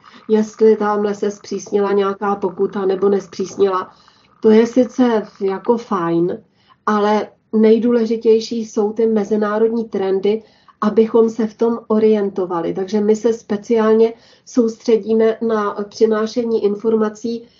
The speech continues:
eh, těch, toho mezinárodního, mezinárodního, já nevím, jak proud už jsem řekla, a hnutí taky nemyslím, ale jakoby té mezinárodní politiky, abychom věděli, jak se na tom stojíme.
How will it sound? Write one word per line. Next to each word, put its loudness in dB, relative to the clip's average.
eh, 0
těch, -2
toho 4
mezinárodního, 0
mezinárodního, 2
já -6
nevím, 2
jak -6
proud -2
už -4
jsem -2
řekla, 0
a -2
hnutí -4
taky -4
nemyslím, 2
ale 4
jakoby 4
té 0
mezinárodní 0
politiky, 0
abychom 0
věděli, 2
jak 0
se -4
na 0
tom -4
stojíme. -4